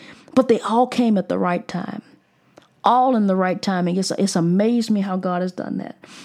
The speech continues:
So as I've climbed, as I've gone through life's journey, God has sent me what I needed. So that goes for relationship. That goes for friendships. I've gained them and I've lost them. Folks I thought would have been in my life forever,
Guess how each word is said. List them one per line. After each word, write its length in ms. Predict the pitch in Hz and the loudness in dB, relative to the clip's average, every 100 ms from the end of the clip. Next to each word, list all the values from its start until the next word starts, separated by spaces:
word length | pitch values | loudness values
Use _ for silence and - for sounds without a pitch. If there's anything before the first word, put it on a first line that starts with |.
| - | -10
So 180 | - 240 | -2 -2
as 220 | - 294 | 0 0
I've 220 | 311 302 311 | 2 0 -2
climbed, 600 | 330 302 285 185 233 - | -2 0 2 2 0 0
as 180 | 214 220 | -2 0
I've 280 | 233 196 175 | 0 -2 0
gone 300 | 202 254 294 | 2 2 2
through 240 | 294 269 | 2 0
life's 280 | 247 226 226 | 2 0 0
journey, 520 | - 262 254 180 208 - - - _ | 0 2 2 2 -2 -6 -18 -20 _
God 260 | 208 220 240 | 0 2 2
has 180 | 196 180 - | 0 -2 -4
sent 400 | - - 302 - | -2 2 2 4
me 220 | 220 196 | 4 4
what 260 | 175 185 | 2 2
I 120 | 180 175 | 2 0
needed. 500 | 175 92 - - - _ _ - - | 0 -2 -8 -12 -20 _ _ -20 -8
So 120 | - 240 | 2 2
that 140 | 233 | 4
goes 200 | 311 381 | 2 2
for 120 | 254 | 0
relationship. 460 | 226 233 220 196 190 | 2 4 2 2 0
That 140 | 254 | 2
goes 180 | 196 180 | 2 0
for 160 | - 160 | -2 -10
friendships. 720 | - 233 262 269 262 262 - | -4 0 0 0 -2 -4 -4
I've 280 | 180 175 165 | -4 -2 -2
gained 360 | 180 202 240 | -2 0 -2
them 220 | 277 262 - | -2 -2 -2
and 140 | 175 | -6
I've 180 | 170 175 | -6 -6
lost 400 | 170 175 - - | -4 -4 -6 -8
them. 220 | 247 339 _ _ _ _ _ _ _ _ - | -10 -10 _ _ _ _ _ _ _ _ -2
Folks 220 | 214 208 | 0 2
I 80 | 202 | 0
thought 240 | 214 160 | 2 2
would 100 | 190 | 2
have 160 | 190 175 | 2 2
been 140 | 202 | 2
in 80 | 208 | 2
my 100 | 185 | 0
life 260 | 190 190 202 | 0 0 0
forever, 540 | 165 185 220 285 349 | 0 0 2 0 -2